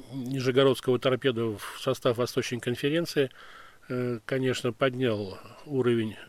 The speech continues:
конкурентности восточно-, на восточной, на Востоке. И, в общем-то, наверное, вот в какой-то мере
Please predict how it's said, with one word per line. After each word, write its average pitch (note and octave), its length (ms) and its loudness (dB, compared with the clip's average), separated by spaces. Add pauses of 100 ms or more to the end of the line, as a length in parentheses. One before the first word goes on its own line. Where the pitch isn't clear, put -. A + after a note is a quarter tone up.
(220)
конкурентности C#3 800 0 (480)
восточно-, B2+ 640 0
на C3 160 -2
восточной, A#2+ 500 0 (280)
на B2+ 160 -2
Востоке. B2 500 2
И, D#3+ 140 0
в D3+ 80 4
общем-то, C3+ 340 -2
наверное, B2 420 2
вот - 260 -4 (140)
в - 100 -18
какой-то B2+ 440 2
мере B2+ 420 4